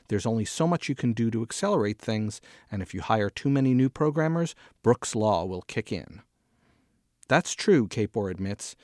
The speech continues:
"It's the old, 'it takes nine months to make a baby no matter what' principle."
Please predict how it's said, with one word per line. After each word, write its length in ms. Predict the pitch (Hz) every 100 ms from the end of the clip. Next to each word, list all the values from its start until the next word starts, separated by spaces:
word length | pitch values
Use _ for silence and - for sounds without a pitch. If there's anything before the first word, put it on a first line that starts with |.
| _ -
"It's 160 | -
the 140 | 113 113
old, 380 | 139 165 165 135
'it 140 | -
takes 280 | - 151 -
nine 260 | 135 156
months 240 | 143 151 -
to 100 | 135
make 180 | 143 147
a 60 |
baby 400 | 123 139 151 151
no 140 | 143 135
matter 260 | 139 139
what' 380 | 139 156 - -
principle." 580 | - 92 - - -